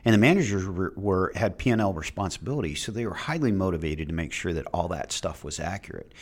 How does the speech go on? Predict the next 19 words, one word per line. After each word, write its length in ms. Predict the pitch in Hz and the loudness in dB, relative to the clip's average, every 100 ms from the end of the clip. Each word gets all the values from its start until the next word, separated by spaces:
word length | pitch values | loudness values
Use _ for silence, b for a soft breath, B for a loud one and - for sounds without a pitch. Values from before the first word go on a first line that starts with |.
| B - | B 2
If 140 | 143 | 4
you 60 | 113 | 6
don't 160 | 147 156 | 6 6
capture 360 | - 104 - | 2 2 0
the 80 | 92 | -2
right 200 | 87 90 | 2 2
amount 240 | 90 87 82 | 2 -2 -4
of 80 | |
time, 320 | - 85 80 73 | -4 -4 -4 -4
you're 160 | 101 98 | -2 0
not 240 | 98 92 | 0 2
billing 300 | 104 123 92 | 2 4 2
correctly, 480 | - 78 73 92 101 | -2 -6 -4 -4 -4
and 160 | 98 | -4
you're 100 | 92 | -2
not 180 | 92 85 | -4 -6
gonna 160 | - 85 | -8 -6
make 240 | 82 80 | -6 -6
your, 260 | 85 80 73 | -6 -8 -8